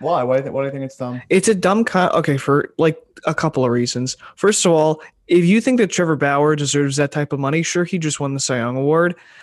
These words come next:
Speaker 2: but, like, I, like, Gerrit Cole didn't deserve that type of money. Like, Justin Verlander didn't deserve that type of money, or not that he was ever a free agent, but, like, Max Scherzer didn't deserve that. Like, this is a massive ma-,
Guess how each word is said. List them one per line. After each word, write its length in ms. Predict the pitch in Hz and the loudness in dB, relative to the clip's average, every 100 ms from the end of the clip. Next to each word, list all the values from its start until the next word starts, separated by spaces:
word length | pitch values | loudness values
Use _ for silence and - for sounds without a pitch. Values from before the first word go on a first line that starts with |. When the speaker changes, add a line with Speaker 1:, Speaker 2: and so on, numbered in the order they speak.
| - - | -18 -4
Speaker 2:
but, 180 | 165 | -2
like, 300 | 165 156 151 - | 0 0 0 -2
I, 140 | - - - | -4 -4 -2
like, 220 | 185 175 | -2 0
Gerrit 240 | 214 202 | 0 0
Cole 180 | 202 165 | 0 0
didn't 320 | 143 127 - | 0 -6 -10
deserve 300 | 147 135 135 | -10 -6 -6
that 100 | 131 | -6
type 240 | - 135 135 | -8 -10 -10
of 60 | |
money. 420 | 135 127 127 151 - | -10 -8 -10 -12 -4
Like, 160 | 180 165 | -2 0
Justin 260 | 208 208 | 0 0
Verlander 400 | 175 170 165 151 | 2 2 2 0
didn't 180 | 143 143 | -4 -8
deserve 280 | 139 131 139 | -8 -6 -4
that 140 | 139 | -6
type 200 | - 139 | -6 -10
of 60 | 135 | -8
money, 400 | 143 139 143 156 - _ _ _ _ _ - | -8 -6 -8 -10 -16 _ _ _ _ _ -2
or 180 | 151 156 | 0 0
not 300 | 165 175 175 | 0 -2 0
that 80 | 165 | 0
he 80 | |
was 140 | 156 147 | 0 0
ever 200 | 151 143 | -2 -4
a 40 | |
free 180 | 135 139 | -6 -6
agent, 380 | 147 143 135 117 _ | -4 -4 -8 -12 _
but, 180 | 147 - | -14 -6
like, 300 | 147 143 - _ _ _ - | -4 -4 -10 _ _ _ -4
Max 240 | 208 202 | -4 -2
Scherzer 340 | 208 196 165 | -2 0 0
didn't 220 | 147 143 127 | -4 -10 -10
deserve 320 | 135 139 123 | -10 -10 -8
that. 300 | 117 107 - _ _ - | -8 -8 -12 _ _ -2
Like, 260 | 170 160 | 0 0
this 200 | 196 196 | -2 -2
is 100 | 214 | 0
a 100 | 208 | 0
massive 540 | 180 180 185 202 226 180 | 0 -2 -2 -2 -4 -4
ma-, 220 | 170 | -4